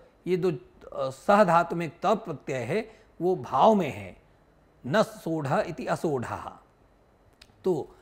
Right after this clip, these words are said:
असह्य अर्थ में जो परा उपसर्ग पूर्वक जी धातु के प्रयोग में जो असह्य अर्थ होगा, जिससे हम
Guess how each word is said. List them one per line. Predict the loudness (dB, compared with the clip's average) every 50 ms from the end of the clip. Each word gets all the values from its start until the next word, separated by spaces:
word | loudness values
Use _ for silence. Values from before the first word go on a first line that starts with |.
| _ _ _ _ _ 2
असह्य | 2 4 8 10 8 10 10 6 4
अर्थ | 4 4 2 0 0 -6
में | -8 -10 -10 -12 -14 -18 _ _ _ _ _ _ _ _ -6
जो | -4 -4 -4 -4 -8 -18 _ _ _ _ _ -2 0
परा | 2 4 4 6 6 4 4 2 -4 -12 -14 -14 _ _ _ -12 -12
उपसर्ग | -12 -10 -2 0 0 2 2 0
पूर्वक | -2 -2 -2 -2 0 -2 -2
जी | -2 -4 -4 -4 -2 2
धातु | 4 4 4 2 0 -4
के | -2 -4 -4
प्रयोग | -4 -4 -4 -4 -4 -4 -6
में | -6 -6 -4 -6
जो | -6
असह्य | -4 -4 -6 -4 0 0 2 2 4 4
अर्थ | 4 4 2 -2 -4 -6 -8
होगा, | -8 -6 -4 -4 -4 -4 -6 -10 -20 _ _ _ _ _ _ -6
जिससे | -6 -6 -4 0 0 0 0
हम | 0 -2 -2 -6 -10 -16